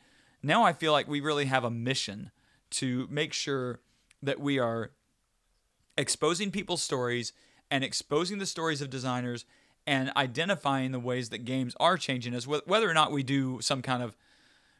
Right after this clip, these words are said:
qualitative, I mean, quantitative research. We can do the qualitative research of just getting people's lived experience of games and, and presenting that to the community so that the community can feel supported in their own lived experience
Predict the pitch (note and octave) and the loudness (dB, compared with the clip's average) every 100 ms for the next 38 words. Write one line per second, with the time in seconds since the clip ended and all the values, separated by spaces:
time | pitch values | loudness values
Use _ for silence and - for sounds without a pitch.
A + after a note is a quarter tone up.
0 | - - E3 E3 D3+ D#3 C#3 B2+ - C3 | -18 4 6 8 6 4 4 2 -2 -2
1 | C3 A#2+ E3+ F3+ D3+ D#3+ C#3+ A#2 D#3+ F3+ | -2 -2 0 0 0 0 0 0 0 0
2 | A#2 A2+ - - _ D3 F#3+ A3+ F#3+ - | 0 -4 -8 -18 _ -2 0 2 0 0
3 | - F3+ F3+ D#3 C3+ B2+ C3+ C#3 C#3 - | 4 4 4 2 0 0 -2 0 -2 -2
4 | B2+ A#2 C3+ A#2+ - _ _ _ _ - | -2 0 -2 -2 -12 _ _ _ _ -2
5 | D3 F3+ F#3 E3+ D3+ D3 A#2+ C#3 B2+ C3 | 2 2 0 -4 -4 -4 0 0 0 -4
6 | - C3 A#2+ A#2 A#2+ G#2+ A#2 A2+ - - | -4 -4 -4 -4 -6 -6 -6 -6 -8 -10
7 | - _ _ _ - B2 A#2 A#2+ - C3 | -12 _ _ _ -4 -2 -2 -6 -4 -4
8 | B2 C#3 A#2+ F3 F3+ C#3+ C3 - D3 C3+ | -2 -2 0 0 0 0 0 0 -4 -4
9 | - C3 D3 A#2+ A#2+ - _ - - C3+ | -4 -2 0 0 -4 -6 _ -8 -4 -4
10 | A#2 C#3+ E3 D#3+ C#3 C3 - B2+ B2 A#2 | -4 -4 -2 -2 -4 -6 -2 -2 -2 -4
11 | _ _ _ - C#3+ - A#3 G3+ C#3 - | _ _ _ -4 -4 2 6 6 4 -2
12 | - _ - C#3 D3 C#3+ G#3 G3 C3 A#2 | -12 _ -2 2 2 4 4 2 0 -4
13 | A2 - B2+ A#2 A#2 - | -6 -6 -4 -4 -4 -8